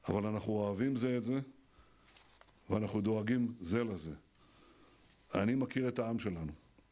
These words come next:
אני מכיר את הכוחות העצומים שטמונים בו.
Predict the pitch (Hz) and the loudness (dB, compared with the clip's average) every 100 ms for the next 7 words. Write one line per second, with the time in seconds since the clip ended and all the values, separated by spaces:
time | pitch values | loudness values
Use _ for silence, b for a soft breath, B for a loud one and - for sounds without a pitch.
0 | B B B - 101 101 - 131 120 117 | B B B 2 2 2 2 0 2 0
1 | 104 98 - - - - - - 107 131 | -2 -6 -16 -20 -20 -20 -6 0 2 2
2 | 135 123 117 117 120 127 - 117 104 110 | 0 0 0 2 4 2 0 -2 2 4
3 | 117 95 | 4 0